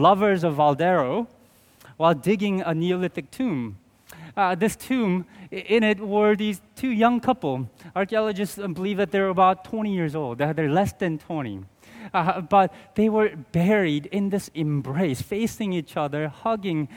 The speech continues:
each other. Because when their friends saw this young couple die, they didn't think that, that it should end like that. They had hoped for a better life in the future for them. You know, I see this hope every time I go down to Hong Ham.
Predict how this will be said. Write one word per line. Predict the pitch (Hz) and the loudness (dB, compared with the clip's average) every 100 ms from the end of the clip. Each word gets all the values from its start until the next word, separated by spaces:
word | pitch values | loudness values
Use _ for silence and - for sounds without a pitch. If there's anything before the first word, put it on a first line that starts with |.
| 196 | -8
each | 151 147 147 | -6 -4 -4
other. | 120 120 | -4 -6
Because | 127 175 214 185 262 - | -8 -2 -2 -2 -6 -6
when | 196 202 | -2 4
their | 226 | 4
friends | 185 - 247 247 214 151 | 2 -2 0 2 2 -2
saw | - 240 247 | -2 -2 0
this | 220 - | 0 0
young | 202 220 | -2 0
couple | 233 226 220 170 | -2 -2 -2 -2
die, | 170 233 247 180 175 | 0 0 2 0 0
they | 226 | 0
didn't | 240 262 240 - | -2 -2 -2 -2
think | 247 - | -6 -8
that, | 208 | -10
that | 247 220 | -8 -6
it | 226 | -8
should | 262 202 - | -8 -10 -2
end | 214 262 185 165 - 190 | 2 2 2 -2 -2 2
like | 170 151 | 2 2
that. | 131 117 - | -4 -4 -2
They | 240 - - | -2 -2 -4
had | - 226 | -2 -2
hoped | 185 - 262 240 - - | -4 -4 -2 -2 -6 -4
for | 247 | 0
a | 240 | 0
better | 175 240 247 240 214 | 2 2 4 4 2
life | 214 247 220 - - | 2 0 -2 -4 0
in | 262 | 2
the | 254 | 2
future | - 240 269 - 208 180 - - - | 0 -4 -4 -2 -2 -2 -6 -12 -4
for | 262 277 | 0 2
them. | 220 139 117 117 - | 2 -2 -2 -10 -10
You | 220 | -4
know, | |
I | 226 | -2
see | - 285 | -2 -4
this | 269 - | -4 -4
hope | 247 208 | -6 -4
every | 214 226 | -6 -4
time | 233 214 | -2 -2
I | |
go | 180 180 | -2 -2
down | 165 170 | 0 0
to | 170 | -2
Hong | 165 156 | -4 0
Ham. | 190 226 107 | 0 0 -4